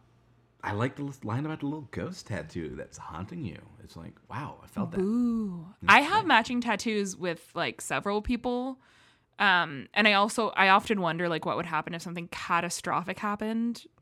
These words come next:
Speaker 2: and, like, we, I regretted getting that tattoo, but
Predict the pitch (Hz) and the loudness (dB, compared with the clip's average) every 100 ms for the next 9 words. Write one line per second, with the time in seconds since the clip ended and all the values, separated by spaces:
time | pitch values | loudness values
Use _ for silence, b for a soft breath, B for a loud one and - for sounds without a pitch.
0 | - 175 139 110 117 - 151 - _ - | -10 -6 -4 -4 -6 -8 -10 -10 _ -20
1 | - - - 175 185 165 160 151 160 - | -20 -18 -12 -8 -6 -4 -6 -8 -10 -16
2 | _ - 175 170 165 160 170 165 175 175 | _ 0 0 0 -2 -4 -4 -6 -6 -6
3 | - 226 226 254 254 269 180 139 | -6 -8 -8 -8 -6 -4 -4 -4